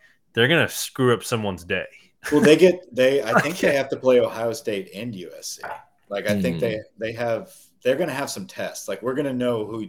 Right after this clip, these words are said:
Speaker 2: Notre
Speaker 1: They,
Speaker 2: Dame
Speaker 1: let's
Speaker 2: is. If
Speaker 1: see.
Speaker 2: they make the
Speaker 1: Yeah,
Speaker 2: playoffs,
Speaker 1: yeah.
Speaker 2: obviously, like, we know that they played some teams.
Speaker 1: Like, 'cause they
Speaker 3: Yeah.
Speaker 1: had a terrible year, but then they, like, they figured it out in certain games.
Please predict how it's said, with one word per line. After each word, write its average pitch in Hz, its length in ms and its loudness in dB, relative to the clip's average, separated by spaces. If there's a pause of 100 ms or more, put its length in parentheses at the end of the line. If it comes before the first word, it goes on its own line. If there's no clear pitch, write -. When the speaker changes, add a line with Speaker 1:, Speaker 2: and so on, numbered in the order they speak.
(120)
Speaker 2:
Notre 104 240 -6
Speaker 1:
They, 120 220 -6
Speaker 2:
Dame 101 160 -12
Speaker 1:
let's 104 400 -12
Speaker 2:
is. - 60 -14
If - 80 -12
Speaker 1:
see. - 40 -14
Speaker 2:
they 131 120 2
make 160 240 -2
the 131 60 -2
Speaker 1:
Yeah, 123 420 6
Speaker 2:
playoffs, 113 80 6
Speaker 1:
yeah. 92 140 2 (120)
Speaker 2:
obviously, 110 480 -4
like, 98 200 -6
we 104 120 -10
know 95 420 -8 (520)
that 110 160 -8
they 95 100 -4
played 92 300 -8
some - 160 -18
teams. - 580 -20
Speaker 1:
Like, 131 140 8
'cause 135 160 6
they 156 140 10
Speaker 3:
Yeah. 180 40 8
Speaker 1:
had 190 140 8
a 107 80 6 (100)
terrible 151 420 4
year, 139 500 2 (600)
but 120 140 0
then 139 400 6
they, 131 320 2
like, 151 360 -2 (800)
they 117 300 -2
figured 156 580 -2
it 123 100 0
out 117 220 2
in 104 140 -6
certain 98 360 -8
games. 101 720 -10